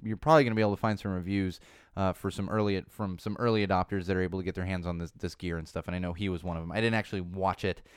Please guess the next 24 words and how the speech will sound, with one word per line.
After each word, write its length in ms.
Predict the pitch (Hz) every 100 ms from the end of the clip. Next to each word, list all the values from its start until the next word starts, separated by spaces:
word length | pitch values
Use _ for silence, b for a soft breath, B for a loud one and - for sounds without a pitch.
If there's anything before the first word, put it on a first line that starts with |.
| b b
uh, 100 | 92
but 140 | 95 107
I 80 | 107
know 160 | 104
he 100 | 104
had 140 | 95 90
his 80 |
hands 220 | 95 87 82
on 140 | 85
one 180 | 82 80
and 140 | 87 85
had 180 | 87
posted 320 | - 90 - 80
a 60 |
review 380 | 80 78 85 82
of 180 | 87 82
it. 180 | 82 - b b b b
Uh, 160 | 87 85
and 100 | 101
I 40 |
believe 260 | 101 131 151
he 80 | 110
loved 340 | 95 104 92
it. 120 | 87